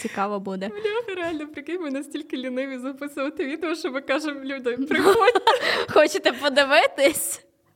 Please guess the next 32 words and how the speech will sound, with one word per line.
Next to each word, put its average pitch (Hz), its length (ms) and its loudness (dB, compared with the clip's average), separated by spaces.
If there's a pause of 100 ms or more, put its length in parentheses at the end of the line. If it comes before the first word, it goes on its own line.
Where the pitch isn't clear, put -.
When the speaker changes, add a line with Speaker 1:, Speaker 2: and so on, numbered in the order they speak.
(720)
Speaker 1:
То 311 160 4
прийдіть 302 680 0
і 302 180 -6
подивіться. 277 800 -2
Speaker 2:
Ми, 320 160 -2
ми 277 180 -6
за 294 140 -10
то 285 160 -8
гроші 269 360 -8
брати 240 400 -8
не 269 140 2
будемо, 285 540 -2
не 254 200 -6
переживайте. 247 960 -8 (760)
Я 330 60 -10
буду 254 260 -10
ржати, 226 360 -10
якщо 233 220 -6
хтось 262 120 -2
Speaker 1:
Та 269 80 4
ми 277 220 8
ж 339 60 4
Speaker 2:
погодиться. 294 240 6
Speaker 1:
самі 302 200 6
гроші 285 460 4
будемо 262 340 2
платити 269 560 -6
їм. 254 240 -6 (1500)
Speaker 2:
Ой. 330 360 0 (1400)
Блін, 240 200 0
ну 220 140 -2
реально, 233 340 -6